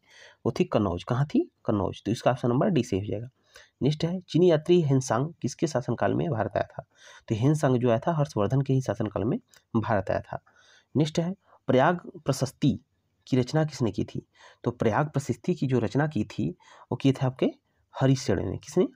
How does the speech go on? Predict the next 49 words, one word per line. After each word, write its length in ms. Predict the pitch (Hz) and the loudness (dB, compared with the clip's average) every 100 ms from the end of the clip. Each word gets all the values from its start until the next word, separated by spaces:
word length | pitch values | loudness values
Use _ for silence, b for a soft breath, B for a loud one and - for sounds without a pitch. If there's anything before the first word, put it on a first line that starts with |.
| - | -2
हरीश 240 | 117 107 | 0 0
सेन 120 | - - | -4 -10
ने। 140 | 127 | -10
तो 160 | - 120 | -4 -2
इसका 180 | - 131 | 2 0
ऑप्शन 180 | - | 2
नंबर 260 | 127 143 - b b b - | 0 0 -2 b b b 0
बी 160 | 147 | 2
सही 180 | 151 95 | 2 0
हो 80 | 101 | -2
जाएगा। 260 | 101 120 117 _ - | -6 -8 -16 _ -2
नेक्स्ट 220 | 147 151 | -2 0
है, 160 | 170 185 - B B - | -4 -4 -10 B B -6
क्वेश्चन 200 | 127 151 | 0 4
नंबर 120 | 156 | 4
हंड्रेड 300 | 135 131 165 | 4 4 2
है, 140 | 135 175 - - _ | 0 -6 -8 -20 _
हर्षवर्धन 500 | 156 165 139 123 151 180 | 0 2 2 2 0 0
को 160 | 180 | 2
नर्मदा 360 | 160 117 117 160 | 4 4 2 2
नदी 220 | 147 135 | 2 0
के 80 | 135 | 0
तट 180 | 110 131 | 0 -2
पर 240 | - 127 - b b b b _ - | -2 -4 -6 b b b b _ 0
किस 220 | 208 - - - | 0 0 -6 -6
शासक 380 | 113 110 151 | -4 0 2
ने 100 | 151 | 4
हराया 260 | 127 110 95 | 4 2 0
था? 240 | - - 143 _ _ - | -2 -10 -12 _ _ -6
तो 80 | |
हर्षवर्धन 580 | - 139 131 107 110 151 | -2 0 2 2 2 0
को 140 | 156 135 | 0 2
जो 120 | 143 135 | 2 2
नर्मदा 340 | 113 104 110 139 127 107 | 0 0 0 -2 -2 -2
नदी 220 | 113 117 | -2 -2
के 100 | 151 123 - | -4 -6 -4
तट 100 | 117 - | -4 -2
पर 80 | 117 | -4
हराया 220 | 95 117 | 0 0
गया 140 | 151 | 0
था, 240 | - 110 147 B B B - | -2 -6 -8 B B B 0
और 100 | 120 | 2
हराया 140 | 123 | 2
गया 120 | 143 | 2
था 140 | - 147 | 0 -4
आपके 260 | - 208 - B B B | -2 -2 -4 B B B
पुलकेशिन 500 | 143 135 127 - 180 | 2 4 2 2 4
द्वितीय 260 | 151 120 110 | 4 4 2
द्वारा। 240 | 92 - | 0 -2